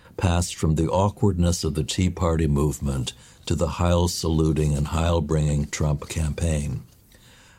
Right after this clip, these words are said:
How soon we forgot that the last hurrahs of white savvy were made in Germany.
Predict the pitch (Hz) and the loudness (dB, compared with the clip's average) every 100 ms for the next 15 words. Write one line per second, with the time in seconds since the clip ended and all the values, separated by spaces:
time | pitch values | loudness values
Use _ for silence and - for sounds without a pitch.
0 | - 98 95 - 139 131 123 110 95 78 | -2 0 0 0 2 4 4 4 2 2
1 | 80 73 73 - - - - 85 90 87 | 2 2 -2 -8 -14 -20 -4 0 2 4
2 | 92 95 98 - 104 95 87 85 85 90 | 4 2 0 0 2 4 4 4 2 0
3 | 78 80 82 82 - 107 110 85 76 76 | 0 2 0 -2 0 2 2 2 0 -2
4 | - - - - 87 80 76 76 73 80 | -6 -20 -8 0 2 2 2 2 0 0
5 | 85 76 69 50 | 2 2 0 -6